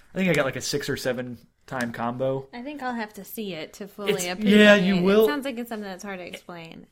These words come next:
Speaker 1: It is, and I'm not quite sure. It seems like the type of thing that's really easy to just pick up and play.
Speaker 2: Right.
Speaker 1: But if you really wanna master how to get, like, the top combos and everything,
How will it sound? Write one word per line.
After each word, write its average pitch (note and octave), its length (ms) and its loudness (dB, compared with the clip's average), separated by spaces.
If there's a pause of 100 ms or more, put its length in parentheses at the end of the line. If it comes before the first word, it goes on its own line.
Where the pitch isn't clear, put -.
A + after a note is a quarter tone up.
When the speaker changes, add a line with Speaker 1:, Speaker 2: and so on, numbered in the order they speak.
Speaker 1:
It E3+ 120 0
is, G#3 420 4
and C#3+ 460 -6 (160)
I'm D#3 220 -6
not - 420 -4
quite D3+ 540 -4
sure. D3 400 -4 (340)
It F3 80 -2
seems A#3 160 0
like A3 80 6
the G#3 80 2
type - 260 -4
of F3+ 80 -4
thing E3+ 140 -2
that's C#3 200 -6
really D#3 260 0
easy D3 240 -2
to C#3 80 -6
just B2 160 -16
pick D3 140 -6
up C#3 100 -4
and A#2+ 100 -10
play. B2+ 380 -2 (140)
Speaker 2:
Right. G3+ 260 -8
Speaker 1:
But D3+ 80 2
if D#3 120 -2
you D3+ 120 0
really E3 300 2
wanna C#3+ 400 -2 (120)
master C#3 800 -2 (280)
how C3 200 -6
to C3 80 -6
get, C3 160 -10
like, C3 140 -6
the - 80 -12
top B2 260 -6
combos C3+ 380 -6
and C#3+ 80 -6
everything, C#3+ 460 -10